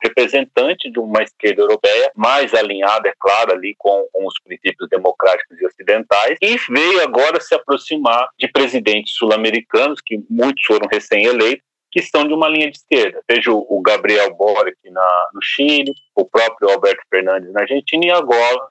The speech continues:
Inácio Lula da Silva. Ou seja, é uma tentativa, né, do Scholz de ganhar ali um apoio para as iniciativas internacionais dele, sobretudo com relação à Ucrânia, mas também de se colocar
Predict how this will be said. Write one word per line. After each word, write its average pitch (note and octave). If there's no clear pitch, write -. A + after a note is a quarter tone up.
Inácio B2
Lula B2
da C#3
Silva. C3
Ou -
seja, F2
é D3+
uma F#3+
tentativa, C#3+
né, A#2+
do B2
Scholz C#3
de A2
ganhar A#2
ali C#3+
um B2+
apoio A2+
para G#2+
as F2+
iniciativas F#2+
internacionais F#2+
dele, A#2+
sobretudo -
com -
relação F#2+
à F#2
Ucrânia, A2
mas D3
também D3
de -
se E3
colocar D3